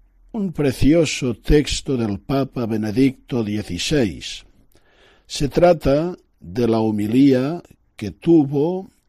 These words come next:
el día ocho de diciembre del año dos mil cinco,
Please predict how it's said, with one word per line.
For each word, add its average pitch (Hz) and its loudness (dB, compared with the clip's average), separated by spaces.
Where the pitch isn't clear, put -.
el 107 -4
día 117 0
ocho 156 0
de 120 -2
diciembre 120 -2
del 104 -6
año 117 -2
dos 101 -8
mil 131 2
cinco, 131 -4